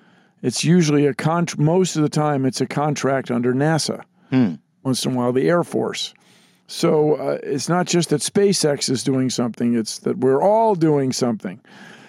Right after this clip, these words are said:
Speaker 1: Yeah, and three D printing's cool. It's cool. Uh, additive manufacture of these exotic shapes is really a great, great way to go.
Speaker 2: Sweet. There you have
Speaker 1: I
Speaker 2: it.
Speaker 1: meant to go.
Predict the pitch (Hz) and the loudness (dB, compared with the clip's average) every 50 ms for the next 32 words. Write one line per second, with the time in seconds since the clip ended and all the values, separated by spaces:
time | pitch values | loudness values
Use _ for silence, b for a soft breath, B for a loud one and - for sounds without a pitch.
0 | B B - 196 220 220 185 156 - 151 175 180 175 180 - 156 170 175 170 151 | B B 0 2 4 4 2 2 2 2 4 4 4 2 2 2 2 2 2 0
1 | - - - 185 175 131 98 - - - _ _ _ _ _ _ - 120 - - | 0 0 0 2 2 0 -2 -6 -10 -20 _ _ _ _ _ _ -10 -10 -8 -4
2 | - - - 123 - - - - 131 139 139 127 127 131 - - 160 170 180 175 | 0 0 0 0 0 -4 -4 -2 0 0 2 2 0 -2 -2 0 0 2 2 2
3 | 185 180 147 - 165 160 143 156 160 160 156 151 143 - - 156 156 151 147 - | 2 0 0 0 0 2 2 2 2 2 2 2 0 0 0 0 0 0 0 2
4 | 139 135 127 113 117 127 123 113 - - - - 123 117 110 131 127 127 123 113 | 2 2 2 2 2 2 2 2 0 -4 -4 -4 -4 -2 0 0 2 2 0 -2
5 | - - - 139 117 - - - - - 139 110 98 123 123 120 117 117 120 120 | -2 -2 -2 -2 -2 -4 -6 -10 -10 -8 -8 -4 0 2 2 4 4 4 4 4
6 | 117 117 117 113 113 110 113 113 110 113 127 131 131 135 - _ _ - - - | 2 2 0 0 0 0 -2 -2 -2 0 0 0 0 0 -4 _ _ -18 -8 -2
7 | 131 139 139 131 127 127 120 120 120 117 113 113 107 - 120 123 139 123 107 98 | 0 2 2 4 2 2 2 4 2 2 2 0 -2 -2 0 0 0 0 -2 -4
8 | - _ _ _ _ - - - 110 151 220 226 - - - - _ _ _ _ | -8 _ _ _ _ -6 -2 0 2 2 2 0 -2 -6 -10 -12 _ _ _ _
9 | _ _ _ - 117 143 185 196 135 - 143 156 160 170 180 170 - 139 151 139 | _ _ _ -4 0 2 2 2 2 2 2 0 2 0 0 0 0 0 0 0